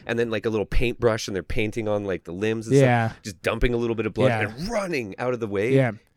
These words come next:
Speaker 1: It's so, it was so
Speaker 2: Yeah.
Speaker 1: fun to watch, man. It
Speaker 2: It's,
Speaker 1: was just so
Speaker 2: yeah,
Speaker 1: fun to
Speaker 2: when
Speaker 1: watch.
Speaker 2: they're, like, y-, you see how they're doing these effects where they're, like, decapitating zombies in, like, what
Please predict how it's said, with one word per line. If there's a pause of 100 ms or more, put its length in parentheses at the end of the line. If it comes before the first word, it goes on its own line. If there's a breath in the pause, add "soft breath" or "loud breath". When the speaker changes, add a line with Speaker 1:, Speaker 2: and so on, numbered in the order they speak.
(340)
Speaker 1:
It's
so,
it
was
so
Speaker 2:
Yeah.
Speaker 1:
fun
to
watch,
man.
It
Speaker 2:
It's,
Speaker 1:
was
just
so
Speaker 2:
yeah,
Speaker 1:
fun
to
Speaker 2:
when
Speaker 1:
watch.
Speaker 2:
they're,
like, (100)
y-,
you
see
how
they're
doing
these
effects
where
they're,
like, (480 soft breath)
decapitating
zombies
in,
like,
what